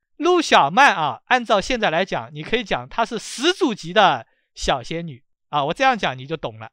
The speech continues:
啊。但是当年呢，这个自由恋爱呢是时髦，是属于先进的，封建包办婚姻门当户，户对啊，属于是落后的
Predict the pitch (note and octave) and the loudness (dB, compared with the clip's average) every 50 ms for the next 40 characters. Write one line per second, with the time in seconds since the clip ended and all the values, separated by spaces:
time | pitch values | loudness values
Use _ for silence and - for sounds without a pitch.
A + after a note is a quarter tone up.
0 | _ _ _ _ B2 A#2 A2 A2+ _ _ - - - - - - C4 C4 C4 A3+ | _ _ _ _ -12 -12 -12 -14 _ _ -20 -20 -20 -8 -4 -2 -2 -2 -2 -6
1 | - - - D#4 F4 F#4 F4 C4+ B3 A#3 A#3+ A#3 A3+ G3+ - B3+ A#3 - - B3+ | -2 2 4 4 4 4 0 -2 -2 0 0 -2 -2 -2 -4 -6 -6 -4 -4 -4
2 | G3 F#3+ G3 A3 A3 A3+ A3 G#3+ F#3+ F#3 E3+ E3+ - - A#3 A3+ G3+ F3 D#3 D3+ | -4 -2 -2 0 0 2 2 0 0 -2 -4 -4 -4 -6 -6 -4 -4 -6 -6 -8
3 | D3+ _ - - - - F#3 A3+ G#3+ E3+ D#3+ - C#3 - A#2 G2+ - D#3 C3 C#3+ | -10 _ -16 -16 -14 -12 -8 -4 0 0 0 0 -2 -6 -14 -16 -14 -12 -12 -10
4 | - - A#3 B3+ C4 D4 C4+ G#3 D3 G#2+ _ _ _ _ _ _ - - - G3 | -6 -6 -6 -4 -4 -6 -8 -8 -8 -10 _ _ _ _ _ _ -10 -4 -4 -4
5 | C4 D#4+ D4 - D#4 A#3+ G3+ F3+ - B3+ B3 B3 B3 D4+ C4 G#3 D#3+ C#3 - G3+ | -4 -4 -4 -2 -2 -2 -2 0 0 2 2 2 2 0 0 0 -2 -4 -6 -8
6 | G3+ G#3 G#3 G#3+ G#3+ E3+ C3+ D3 F#3 - B3+ A#3+ A#3+ A#3 - - A3+ F3 - - | -6 -6 -8 -8 -10 -10 -10 -10 -4 0 0 0 0 -2 -8 -16 -18 -16 -14 -14
7 | A#3+ G#3+ G3 A#3 G3+ - C#3+ C3 B2 A#2+ - - C3+ B2 C#3 - E3 E3+ F3+ F3 | -10 -4 -2 -2 -2 -2 -2 -4 -4 -6 -10 -14 -16 -16 -14 -12 -8 -6 -4 -4
8 | - G#3+ G3 D3+ A#2+ | -4 -4 -6 -6 -8